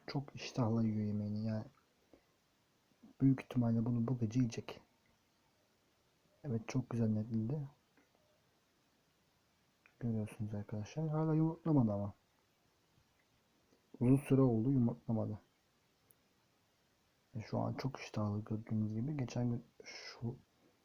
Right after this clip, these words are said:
dal parçasının etrafına bayağı bir ağ yanmıştı. Şimdi içeri girmiş tekrardan. Ağını genişletiyor. Ağını genişletiyor olması da güzel.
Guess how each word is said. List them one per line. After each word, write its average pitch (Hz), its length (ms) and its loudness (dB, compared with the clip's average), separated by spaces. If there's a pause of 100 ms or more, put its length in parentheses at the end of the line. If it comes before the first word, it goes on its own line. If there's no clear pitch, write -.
(240)
dal 110 160 0
parçasının 113 580 -4
etrafına 117 600 -2 (180)
bayağı 120 440 0
bir 113 200 0 (300)
ağ 117 180 0
yanmıştı. 110 640 -4 (2000)
Şimdi 113 300 -2
içeri 120 320 -4
girmiş 107 280 -4
tekrardan. - 500 -6
Ağını 139 320 2
genişletiyor. 143 680 4 (1160)
Ağını 135 320 8
genişletiyor 143 520 2
olması 107 320 -4
da 156 40 6
güzel. 135 320 4